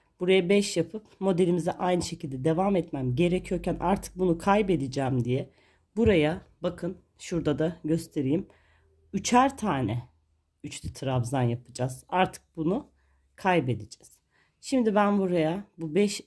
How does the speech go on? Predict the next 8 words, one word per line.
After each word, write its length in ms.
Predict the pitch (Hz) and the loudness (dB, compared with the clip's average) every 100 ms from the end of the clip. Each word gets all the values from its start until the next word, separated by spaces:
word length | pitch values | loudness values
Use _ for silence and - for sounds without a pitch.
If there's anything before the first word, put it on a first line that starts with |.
| - - | -14 -10
şey, 220 | - - | -4 2
arada 300 | 160 175 190 | 2 2 0
üç 140 | 202 | -2
zincir 360 | - 175 160 143 | -2 2 2 2
olan 260 | 147 143 | 0 0
yere 480 | 139 139 139 156 226 - _ _ _ _ _ - | 0 0 0 -2 -4 -10 _ _ _ _ _ -6
iki 680 | 165 - - 170 175 208 214 - | -6 -4 -4 2 4 2 -2 -8
ve 280 | 143 175 | -2 0